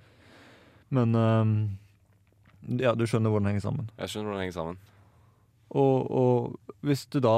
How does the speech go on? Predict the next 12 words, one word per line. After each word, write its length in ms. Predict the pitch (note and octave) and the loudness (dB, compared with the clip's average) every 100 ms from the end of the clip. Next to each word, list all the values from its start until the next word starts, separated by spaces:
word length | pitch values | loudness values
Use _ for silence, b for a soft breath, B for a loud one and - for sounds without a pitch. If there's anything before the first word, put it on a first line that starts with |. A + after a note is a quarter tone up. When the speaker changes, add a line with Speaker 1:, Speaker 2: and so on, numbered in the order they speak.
| B2 | 4
Speaker 1:
bare 240 | C3 B2 | 4 4
hører 240 | C3 A#2+ G#2+ | 4 2 2
personer 400 | A2+ A2 G#2+ A#2 | 0 0 0 -2
som 140 | C3 | -2
får 240 | A#2+ A#2 A2+ | -2 0 0
den 80 | |
kun-, 160 | A2 A#2 | -2 -4
info-, 300 | B2 A2 - - | -4 -6 -10 -10
informasjonen 560 | A#2 A#2 A#2 A2+ A2 G#2 | -6 -6 -4 -2 0 0
her, 220 | B2+ C#3 D#3 | -2 -4 -4
og 160 | A#2+ | 0
bare, 240 | A2 G#2+ | 2 0